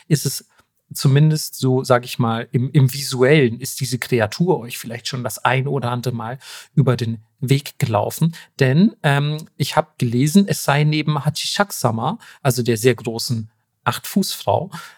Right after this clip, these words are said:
ähm, eine der berühmtesten, äh, quasi Creepypasta oder Internet, f-, Kryptide, Kreationen, wie auch immer man, äh, Kankandara bezeichnen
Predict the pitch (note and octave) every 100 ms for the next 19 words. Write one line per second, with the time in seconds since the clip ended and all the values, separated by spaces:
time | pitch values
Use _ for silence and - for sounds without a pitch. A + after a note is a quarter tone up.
0 | _ D3 C3 C3 - C#3 E3+ E3 C3+ C3
1 | A#2+ D3+ G#3 - E3+ - - D3 D3 D3
2 | D3+ - B2+ B2+ C3 - D3+ C#3+ - -
3 | C#3+ - C3+ C3 C#3 C3 E3 E3 D3 C3
4 | B2+ B2 - - - - _ _ _ -
5 | - - F#3 - - D#3+ - - E3+ E3
6 | D3 C#3 - - C3 C3 - D3+ D3 C#3+
7 | C3+ D3 C3+ - E3 E3 C#3 B2 C#3 E3
8 | - - _ C3 C3 - D#3 D#3+ C#3+ B2+
9 | A#2+ A#2+ A#2+ _ _ - - C#3 - B2
10 | A#2